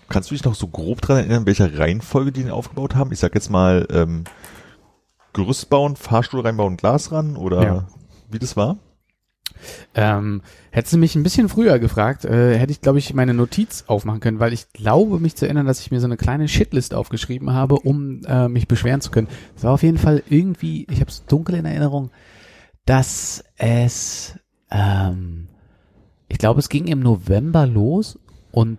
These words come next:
Speaker 2: die haben irgendwie damit angefangen, dass sie natürlich erstmal auf den halben Etagen die Fenster rausgerissen haben, ähm, wo dann halt diese, äh, Au-, Ausgehplattform
Speaker 1: Ja.
Speaker 2: zum Fahrstuhl hin passiert.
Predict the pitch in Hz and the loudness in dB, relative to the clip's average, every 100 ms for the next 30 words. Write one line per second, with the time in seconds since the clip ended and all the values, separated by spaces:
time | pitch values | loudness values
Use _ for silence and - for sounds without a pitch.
0 | - 110 117 131 127 131 175 160 143 139 | 0 0 0 -4 0 0 0 0 0 0
1 | 135 131 131 - 131 120 123 113 - 117 | 0 -2 -2 -2 -2 -2 -2 -2 0 -2
2 | 117 117 - 120 107 104 107 - 113 101 | 0 0 0 0 0 0 -2 0 0 2
3 | 107 139 135 - 110 113 113 120 113 113 | 2 2 2 0 0 -2 -2 -6 -6 -8
4 | - _ _ - 104 - 127 156 120 101 | -14 _ _ -2 0 2 0 2 0 2
5 | 95 - - 98 101 92 95 143 160 _ | -2 -2 -8 -6 -2 0 -2 -4 -10 _
6 | _ _ - 101 104 104 110 110 107 107 | _ _ 0 2 2 2 4 4 2 0
7 | 101 98 101 101 95 113 113 85 67 - | 0 0 2 2 2 -2 -2 -2 -4 2
8 | 120 131 117 107 110 104 - 104 101 - | 4 4 4 2 0 0 -2 -4 -6 -8
9 | 107 117 117 117 101 98 98 131 90 107 | -4 -2 -4 -4 -6 -6 -8 -16 -14 -10
10 | - | -8